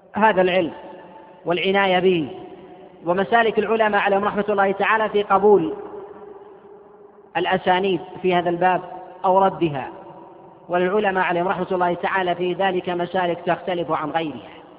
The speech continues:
وإن كان بالجملة التفسير هو مما يقل فيه المرفوع عن رسول الله صلى الله عليه وسلم،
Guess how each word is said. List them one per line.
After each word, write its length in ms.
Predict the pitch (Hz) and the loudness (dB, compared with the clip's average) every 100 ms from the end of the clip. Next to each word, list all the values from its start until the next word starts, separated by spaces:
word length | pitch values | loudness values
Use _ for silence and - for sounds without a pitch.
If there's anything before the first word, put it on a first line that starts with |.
| - - - 147 | -20 -20 -12 -2
وإن 220 | 202 226 | 0 2
كان 220 | 247 240 | 2 4
بالجملة 520 | 226 214 233 220 202 - - - - - - - - - - | 2 4 2 2 0 -2 -8 -16 -18 -18 -20 -20 -20 -6 -2
التفسير 560 | 185 208 196 226 226 202 | 2 2 2 2 2 4
هو 160 | 208 | 4
مما 540 | 208 202 196 202 220 214 - - | 4 0 2 2 0 -4 -14 -4
يقل 600 | 190 190 220 214 190 180 190 | 0 2 2 0 2 2 2
فيه 420 | 202 175 165 160 - - - - 185 | 0 0 -2 -4 -12 -18 -20 -4 0
المرفوع 480 | 185 185 175 196 | 2 2 2 0
عن 120 | 156 170 | 0 0
رسول 280 | 165 196 | -2 -2
الله 260 | 180 175 165 | 0 0 0
صلى 180 | 175 165 | -2 -2
الله 260 | 175 160 160 | 0 0 -2
عليه 260 | 156 151 | -4 -2
وسلم، 440 | 147 139 143 - | -4 -6 -10 -14